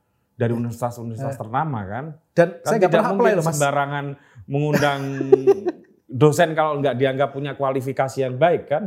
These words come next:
Speaker 2: Saya nggak pernah apply, semua via, dulu S M S, kemudian via W A,
Speaker 1: Hebat.
Speaker 2: atau kadang via telepon. Kalau saya sih sebenarnya ini, Mas Budot, serawung, dolan.
Speaker 1: Hmm.
Speaker 2: Kebetulan selain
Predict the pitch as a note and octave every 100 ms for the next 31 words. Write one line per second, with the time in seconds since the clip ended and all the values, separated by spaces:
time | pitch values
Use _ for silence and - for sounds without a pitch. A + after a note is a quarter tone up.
0 | F3 - G#3+ C4 F3 D#3+ D#3 F#3 F#3+ F#3+
1 | F3+ F#3+ F3+ D3 C#3+ D3 - _ _ -
2 | E3 F3 C#3+ C3 C#3 D3 - D3 C#3+ D3+
3 | D3+ C#3+ B2+ C3 C#3 C#3+ D3 - - C3
4 | C3+ D#3 C#3 B2 A2+ G#2+ - G#2+ G#2 _
5 | _ _ _ _ _ E3 F3+ F#3+ F#3+ B3
6 | - F3+ D3 C#3 C3+ A#2+ A#2 _ _ _
7 | _ _ - - E3 F#3 C#3+ G#2+ G#2+ C#3
8 | C#3 B2 G2 G2+ _ _ A2+ A#2 D#3+ F#3
9 | F#3+ D#3 D3